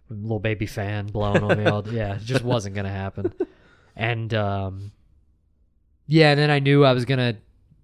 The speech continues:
Speaker 1: need my energy for the next night, too.
Speaker 2: Uh,
Speaker 1: So
Speaker 2: for,
Speaker 1: I'm like,
Speaker 2: for going to the
Speaker 1: yeah,
Speaker 2: concert.
Speaker 1: exactly.
Speaker 2: Right, right,
Speaker 1: So,
Speaker 2: right. Yeah.
Speaker 1: yeah, so I haven't done, and I mean, I literally haven't even thought about,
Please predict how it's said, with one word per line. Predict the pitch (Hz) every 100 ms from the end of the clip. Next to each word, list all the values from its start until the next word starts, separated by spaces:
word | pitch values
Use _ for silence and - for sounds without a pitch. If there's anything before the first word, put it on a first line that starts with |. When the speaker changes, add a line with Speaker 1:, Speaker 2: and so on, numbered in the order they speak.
| - 147
Speaker 1:
need | 127 117 135 135 143 139
my | 135 120 123
energy | 127 123 127
for | 120 120
the | 113
next | 117 120 123
night, | 107 104
too. | 131 120 110 110 _ _ _ _ -
Speaker 2:
Uh, | 117 113
Speaker 1:
So |
Speaker 2:
for, | 170
Speaker 1:
I'm | 147 143
like, | 131
Speaker 2:
for | 107
going | 104 101 98
to | 190
the | 180
Speaker 1:
yeah, | 165
Speaker 2:
concert. | 135 160
Speaker 1:
exactly. | 151 151 101
Speaker 2:
Right, | 95 95
right, |
Speaker 1:
So, | 143 123 117 92
Speaker 2:
right. | - - - _ _ -
Yeah. | - -
Speaker 1:
yeah, | 160 175
so | 165 147
I | 160
haven't | 170 143 131
done, | 135 117 110
and | 131 143 143
I |
mean, | 147
I | 139
literally | 147 151 147 139
haven't | 135 135 139
even | 127 123
thought | 143 131 127
about, | 127 113 107